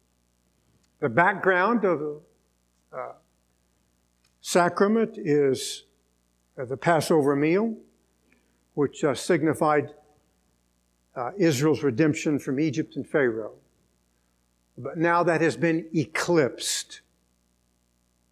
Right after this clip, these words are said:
by the sacrament of the Lord's table,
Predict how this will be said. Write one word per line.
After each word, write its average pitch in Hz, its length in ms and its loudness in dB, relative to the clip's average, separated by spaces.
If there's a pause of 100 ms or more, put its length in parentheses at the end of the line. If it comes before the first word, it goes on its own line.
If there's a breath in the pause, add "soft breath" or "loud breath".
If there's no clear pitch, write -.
(880)
by 143 80 -2
the 127 140 -4
sacrament 147 400 0
of 131 120 0
the 127 40 -2
Lord's 127 260 -6
table, 107 320 -8